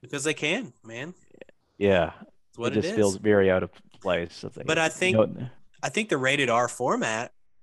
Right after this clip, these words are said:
Speaker 1: is good for D C.
Speaker 2: For the tone, yeah.
Speaker 1: Yeah,
Speaker 2: Yeah.
Speaker 1: for D C, but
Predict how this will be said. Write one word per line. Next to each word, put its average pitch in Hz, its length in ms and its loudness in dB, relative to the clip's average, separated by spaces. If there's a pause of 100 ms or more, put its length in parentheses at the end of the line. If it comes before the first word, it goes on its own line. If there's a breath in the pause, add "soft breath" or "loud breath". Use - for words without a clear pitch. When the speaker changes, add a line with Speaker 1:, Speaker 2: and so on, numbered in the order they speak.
(260)
Speaker 1:
is 135 200 -2
good 143 180 2
for 131 160 -4
D 110 160 -8
C. 139 520 -4 (200)
Speaker 2:
For 120 80 2
the 101 100 0
tone, 95 360 4
yeah. 92 240 -4 (180)
Speaker 1:
Yeah, 139 260 2
Speaker 2:
Yeah. - 80 -8
Speaker 1:
for 131 120 -4
D 135 220 -6
C, 156 360 0
but 117 260 -4